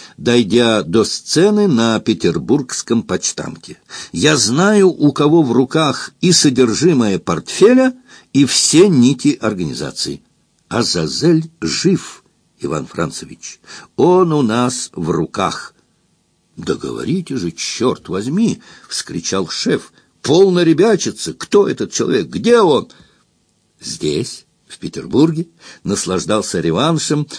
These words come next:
Фандорин. Некий Джеральд Каннингем, главный помощник той самой леди Эстер, на которую я неоднократно обращал ваше внимание».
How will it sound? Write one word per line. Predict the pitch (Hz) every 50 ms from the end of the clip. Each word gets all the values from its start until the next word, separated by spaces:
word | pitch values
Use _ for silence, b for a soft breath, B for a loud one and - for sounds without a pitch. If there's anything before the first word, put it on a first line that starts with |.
| B B
Фандорин. | - - 104 95 92 85 113 120 110 101 87 82 B B B B B -
Некий | 92 104 123 170 214 196 - - 180 190
Джеральд | 175 139 90 - 101 127 180 190 170 165 160 156 151 - -
Каннингем, | _ - - 233 277 262 254 240 180 143 123 110 87 73 87 92 87 82 76 b b b b b b -
главный | 82 90 117 113 131 185 233 233 220 214 214 208 175
помощник | - 151 139 147 165 208 220 220 - 226 175 165 - -
той | - 185 233 214
самой | 175 - - 165 208 202 190 170 135
леди | 117 127 196 - 143
Эстер, | 131 139 180 233 233 - - - 233 226 247 320 302 254
на | 180 156 160 160
которую | - 147 - 170 180 180 160 139
я | 123 143 160 180
неоднократно | 170 156 139 135 117 - 92 92 92 - - - - 151 214 214 - -
обращал | 85 - - 98 - - 175 165 107
ваше | 95 - - - 98
внимание». | 98 92 82 92 151 180 160 113 85